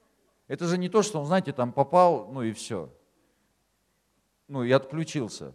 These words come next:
на три... Я думаю, что он там сидел и размышлял. Три дня вообще. Я бы как... Там же уже вот эти все соки, знаете, его на всю таблицу Менделеева уже там пытаются разложить, а он ещё сидит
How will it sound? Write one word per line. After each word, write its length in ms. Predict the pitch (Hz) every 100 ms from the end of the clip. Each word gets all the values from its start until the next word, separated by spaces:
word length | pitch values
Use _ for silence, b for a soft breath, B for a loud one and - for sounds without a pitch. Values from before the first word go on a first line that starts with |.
| _
на 160 | 107 113
три... 260 | 135 104 -
Я 160 | 143
думаю, 260 | 180 208 190
что 180 | - 165
он 140 | 185
там 380 | 170 160 101 78 _ _
сидел 480 | - - 180 127 101
и 60 | 135
размышлял. 760 | 143 123 151 - 117 80 - _ _ _ _ _ _ _ _ _ _ _ _ _
Три 240 | 120 147
дня 320 | 170 185 190 143
вообще. 440 | 101 - 85 69 - b b _
Я 160 | 117
бы 100 | 170
как... 240 | 190 196 -
Там 200 | 180 190
же 120 | 180
уже 180 | 170 185
вот 160 | 175
эти 180 | 175 175
все 200 | 147 165
соки, 420 | - 185 190 190
знаете, 320 | 147 170 175 147
его 160 | 156
на 120 | 156
всю 160 | 151 175
таблицу 460 | 170 147 160 - 151
Менделеева 540 | 151 135 156 147 107
уже 220 | 101 117
там 200 | 117 110
пытаются 500 | 131 139 131 123 131
разложить, 460 | 127 110 151 185 156
а 80 | 151
он 140 | 180
ещё 180 | 170 160
сидит 400 | - 143 190